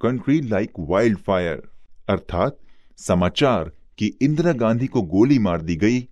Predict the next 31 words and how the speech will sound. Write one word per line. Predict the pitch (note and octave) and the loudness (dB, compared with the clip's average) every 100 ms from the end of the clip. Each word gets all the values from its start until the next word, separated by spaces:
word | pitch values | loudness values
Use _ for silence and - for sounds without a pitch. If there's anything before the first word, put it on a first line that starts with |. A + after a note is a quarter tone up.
| - - _ - - | -20 -20 _ -20 -16
संपूर्ण | - G#2 - F3 D#3+ | -2 -2 2 0 0
देश | A#2+ B2 - | -2 -4 -2
में | C#3 | -6
जंगल | G2 F2 G2+ A#2 | -2 -2 0 -2
की | - C#3 - | -4 -6 -4
आग | G2+ B2+ | -4 -4
की | A#2 | -6
तरह | - F2 C3 | -6 -6 -6
फैल | - G2+ F#2 | -2 -2 0
गया। | F2 E2+ - - - - - - - | 0 0 -4 -16 -20 -20 -20 -20 -8
नंबर | D3 D#3 | 0 0
टू, | D#3 A#2+ D#2+ - - - _ G2+ | 0 -4 -4 -8 -20 -20 _ -6
एडजेक्टिव | F#2 F#2+ D3+ D3+ D3+ A2+ | -4 -2 -2 -2 -4 -2
क्लॉज। | A#2 F#2 C2 - - - - _ - _ _ - | 0 0 0 -10 -20 -20 -20 _ -20 _ _ -4
अब | F3 C#3 B2+ | -4 -2 -2
आइए | C#3 C#3+ E3 | 0 2 0
इनके | C3+ B2 A2+ D3+ | 0 -4 0 0
एडजेक्टिव | F#2+ D#2+ - B2 - C3+ - | 0 -4 -2 -4 -2 -8 -2
क्लॉज | F#2+ F#2 | 0 0
के | - | -2
बारे | F#2 D#2+ E2 | -4 -2 -2
में | G#2 | -4
सीखते | C3+ A2 - - F2 | -4 -4 -4 -2 -2
हैं। | E2+ - - - - - - - - | -2 -8 -18 -20 -20 -20 -20 -14 0
यहां | E3+ F3 | 2 2
ध्यान | F#2+ F#2+ G2+ F2+ | 0 0 0 0
दें, | E2 - - - - - - | -4 -6 -16 -20 -20 -18 -2
एडजेक्टिव | G2+ F2 D3+ D#3 F3+ - | -2 2 2 4 2 2
का | G#2+ | 0
अर्थ | - G#2+ C3+ - | 0 -2 -2 -2
है | E2+ G#2+ | -4 -4